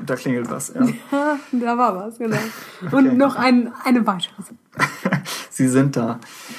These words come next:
Speaker 1: Ja, um, um, um vielleicht nicht zu viel, äh, zu spoilern, würden wir die, die spoilerfreie Sektion eher kurz halten
Speaker 2: Mhm.
Speaker 1: und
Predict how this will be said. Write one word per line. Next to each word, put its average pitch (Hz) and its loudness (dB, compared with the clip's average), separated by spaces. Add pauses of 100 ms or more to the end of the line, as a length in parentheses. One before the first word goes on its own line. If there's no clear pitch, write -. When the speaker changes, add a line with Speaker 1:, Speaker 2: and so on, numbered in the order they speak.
(480)
Speaker 1:
Ja, 277 4
um, 208 6
um, 190 6 (880)
um 170 2
vielleicht 160 2
nicht - -4
zu 220 2
viel, 196 2 (840)
äh, 143 2
zu 143 -2
spoilern, 156 4 (120)
würden 135 2
wir 131 4
die, 127 0
die 131 -4
spoilerfreie 135 2
Sektion 135 0
eher 120 0
kurz 156 0
halten 123 0 (640)
Speaker 2:
Mhm. 240 6
Speaker 1:
und 135 2